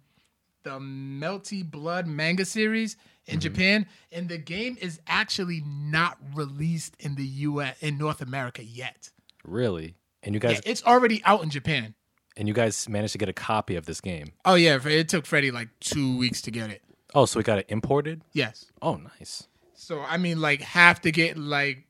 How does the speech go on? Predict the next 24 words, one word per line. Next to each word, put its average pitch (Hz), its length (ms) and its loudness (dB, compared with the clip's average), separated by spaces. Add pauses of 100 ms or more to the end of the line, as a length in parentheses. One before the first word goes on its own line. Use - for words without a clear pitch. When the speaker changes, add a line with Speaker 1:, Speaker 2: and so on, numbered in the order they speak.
(200)
Speaker 1:
half 180 280 8
the 190 60 0
game 175 180 6
was 151 160 0
written 160 220 2
in 139 100 -2
Japanese, 131 680 2
another 139 320 0
ha-, 143 120 -2
the 135 140 2
other 147 140 4
half 139 300 6
is 131 160 0
in, 131 280 2
um, 120 440 0 (280)
English. 120 480 -6 (200)
Speaker 2:
Mm. 92 220 -8 (120)
Speaker 1:
We 160 180 8
had 156 380 8
literally 151 500 4
no 151 240 6
idea. 147 240 8
We 147 200 6
was, 151 340 4